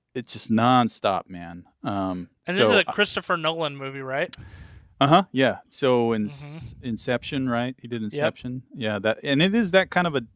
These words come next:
Speaker 1: a thinking movie. And it's one of those movies, like, everyone that walked out of the theater, um, we walked out and there was actually a cinema score person standing there, and they gave us a little, a little, like, voting card,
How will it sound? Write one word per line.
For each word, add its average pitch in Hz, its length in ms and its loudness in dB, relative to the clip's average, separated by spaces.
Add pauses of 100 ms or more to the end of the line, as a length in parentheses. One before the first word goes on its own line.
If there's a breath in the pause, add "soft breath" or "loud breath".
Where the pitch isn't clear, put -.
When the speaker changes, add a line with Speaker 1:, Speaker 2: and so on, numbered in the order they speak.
(100)
Speaker 1:
a 113 80 -4
thinking 139 460 -2
movie. 123 200 0
And 98 200 -4
it's 117 180 -10
one 180 100 0
of 196 80 4
those 170 60 0
movies, 151 200 0
like, 107 460 2
everyone 160 340 2
that 131 80 4
walked 113 300 4
out 113 200 4
of 98 60 -8
the 92 60 -12
theater, 90 580 -6 (580)
um, 98 280 -2
we 127 80 0
walked 151 240 6
out 143 200 4
and 117 100 -6
there 113 60 -4
was 110 160 -4
actually 113 540 -2
a 92 420 -8
cinema 117 460 -4
score 95 400 -4
person 101 420 -8
standing 95 380 -6
there, 92 100 -8
and 92 100 -10
they 95 60 -12
gave 98 180 -6
us - 140 -8
a 107 40 -10
little, 95 320 -8 (540)
a 107 40 -4
little, 107 180 6
like, 95 260 2
voting 101 420 0
card, 95 440 -2